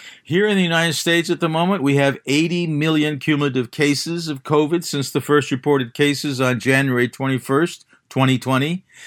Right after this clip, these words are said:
Dividing that number by the total cases worldwide of about four hundred and eighty-nine million, we find that we in the U S now have roughly sixteen percent of the world's cases of covid, while we are only four percent of the world's population.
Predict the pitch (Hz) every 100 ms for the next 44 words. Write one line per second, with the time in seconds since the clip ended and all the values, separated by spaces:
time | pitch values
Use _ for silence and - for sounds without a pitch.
0 | - - 131 151 180 220 180 165 123 139
1 | 147 170 135 127 110 - 190 180 156 147
2 | 139 123 113 123 135 123 123 160 165 151
3 | 139 123 127 120 - - _ - 160 170
4 | 147 156 139 123 135 135 127 123 117 120
5 | 143 165 143 139 147 - - - 135 -
6 | 147 147 147 131 120 151 160 160 139 139
7 | 151 151 147 143 - 139 135 135 127 104
8 | 143 135 143 139 135 - - - - 185
9 | - - 170 151 139 147 - 208 127 120
10 | 117 127 123 127 120 - 160 135 - 117
11 | 113 - 170 151 104 80 98 - - -
12 | 127 123 135 127 131 135 127 117 - 190
13 | 165 - 113 - 107 104 - 110 107 104
14 | 95 92 - 90 90 113 139 - 80